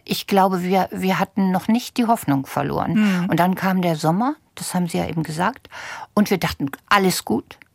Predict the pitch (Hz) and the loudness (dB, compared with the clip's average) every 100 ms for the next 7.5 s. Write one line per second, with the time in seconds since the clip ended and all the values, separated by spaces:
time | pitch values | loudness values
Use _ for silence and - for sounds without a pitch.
0 | _ _ - 147 - - 190 185 196 - | _ _ -2 -2 -2 0 2 2 -4 -8
1 | - 175 160 165 - 160 151 135 135 202 | -4 -2 -2 -4 -6 -4 -4 -4 0 2
2 | 170 175 - - - 175 185 175 180 165 | 0 -4 -10 -12 -4 0 2 2 2 0
3 | - - 226 220 214 196 185 - - 139 | 0 0 2 2 2 0 -2 -4 -6 -8
4 | - - _ 190 175 - 190 185 202 - | -10 -20 _ -2 0 0 0 0 -2 -2
5 | 220 202 196 208 208 - - - 143 - | -2 -2 0 -2 -4 -8 -8 -8 -8 -10
6 | - - - - - - - - 185 156 | -16 -18 -16 -16 -16 -16 -20 0 2 2
7 | - - 190 202 | 2 4 6 4